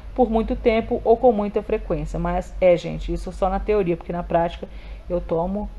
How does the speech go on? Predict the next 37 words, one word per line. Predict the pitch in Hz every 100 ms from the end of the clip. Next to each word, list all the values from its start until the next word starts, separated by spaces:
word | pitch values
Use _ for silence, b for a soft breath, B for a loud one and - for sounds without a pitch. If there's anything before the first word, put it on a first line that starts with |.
| - 165
o |
prednisona | 160 170 165 175 175 - 170 185 190
há, | - 175 - 190
há | 185
anos, | 185 202 175 156 - -
anos, | 202 214
agora | 196 190 175 202 247 320 330
que | -
tô | 262
começando | 233 220
a | 220
fazer | 226 208
o | 196
desmame | 202 185 180 190 196 B B B B -
gradua-, | 170 185 214 240 233 220 -
gradualmente, | 170 190 220 208 220 190 165 160 - - - -
tá? | - 170 170 - - -
Mas, | 190 190
infelizmente, | 233 262 254 226 220 240 262 B B -
é | 226
o |
que, | 226 247 - -
é | 196
o | 202
que | 208 208
diminui | 214 240 220 214
a | 214
inflamação | 220 196 202 - 208 214
e |
a | 240
dor, | 226 311 330
né? | 302 - - - B B B B B -
O | 226
tratamento | 254 254 254 240 -
cirúrgico | - 233 240 247
apresenta | 226 233 220 226 220 220
riscos | 185 208 226 - 233 -